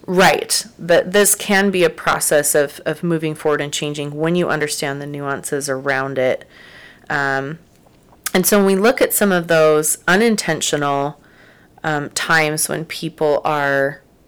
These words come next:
gaslighting, right? We talked a little bit about that last time of the difference between really supporting, uh, maybe a child through something that they're going through,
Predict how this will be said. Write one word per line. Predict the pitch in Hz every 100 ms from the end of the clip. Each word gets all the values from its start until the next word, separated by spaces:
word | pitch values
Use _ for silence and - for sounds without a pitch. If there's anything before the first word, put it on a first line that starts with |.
| -
gaslighting, | 165 151 147 - 131 131 135 151 185 _ _ _ _ - - - _ _
right? | 151 147 - - - - _
We | 175 175
talked | 170 160
a | 160
little | 170 185
bit | 190 175
about | - 151 -
that | 143 -
last | 156 156 165 -
time | 165 147
of | 143
the | 143
difference | 147 151 143 -
between | 143 160 147
really | 143
supporting, | 139 - - 214 220 208 196 190 - - - _ -
uh, | 175 - -
maybe | 151 147 147
a |
child | - - 175 170 165 160
through | - 165 156 151
something | 160 156 - 156
that | 143
they're | 151
going | 151 170 165 160
through, | - 156 151